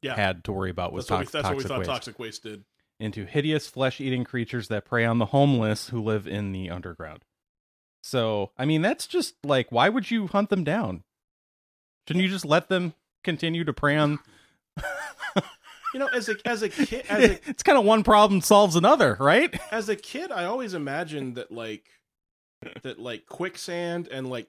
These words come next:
Speaker 1: puddles of toxic waste on the street were gonna be a bigger problem as I got <laughs> older. There's gonna be a lot more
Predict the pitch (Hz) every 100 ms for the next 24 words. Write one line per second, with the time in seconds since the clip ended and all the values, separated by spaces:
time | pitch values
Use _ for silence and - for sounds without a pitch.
0 | - 143 143 147 139 113 139 127 - 123
1 | 123 120 - 127 110 - - 120 - 104
2 | 113 107 107 104 101 92 101 95 90 78
3 | - _ _ _ _ _ _ - 110 107
4 | 107 107 139 - - 143 - - _ _
5 | _ _ _ _ - 160 - 156 151 151
6 | 160 131 135 143 - 143 135